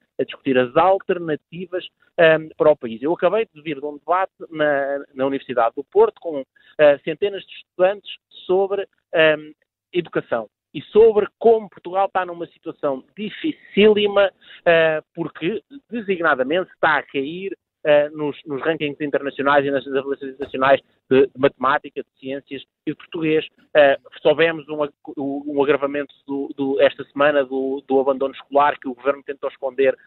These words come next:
ehm, eh, mexendo nas estatísticas. Eh,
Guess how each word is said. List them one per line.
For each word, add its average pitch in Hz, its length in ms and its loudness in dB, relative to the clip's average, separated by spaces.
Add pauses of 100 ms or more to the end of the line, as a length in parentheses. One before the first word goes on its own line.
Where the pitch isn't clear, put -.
(200)
ehm, 139 320 4
eh, 135 480 -2
mexendo 139 460 -4
nas 139 160 -8
estatísticas. 202 720 -6 (340)
Eh, 165 220 4